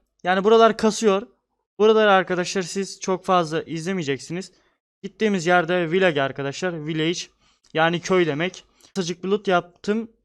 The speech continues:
Adam falan gelirse vururum diye. Burada görüyorsunuz arkadaşlar yükseltilebilir Scarlet'in adamı vurduktan sonra ki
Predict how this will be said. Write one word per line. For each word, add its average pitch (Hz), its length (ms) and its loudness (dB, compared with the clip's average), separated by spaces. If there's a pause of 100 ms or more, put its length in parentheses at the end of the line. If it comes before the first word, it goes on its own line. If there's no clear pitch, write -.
(520)
Adam 170 300 2
falan 180 320 2
gelirse 180 340 0
vururum 170 460 -2
diye. 208 240 0 (340)
Burada 214 180 4
görüyorsunuz 233 440 2
arkadaşlar 185 480 0
yükseltilebilir 196 680 0
Scarlet'in 202 800 0
adamı 180 300 2
vurduktan 190 540 -2
sonra 208 460 -2 (340)
ki 233 340 -2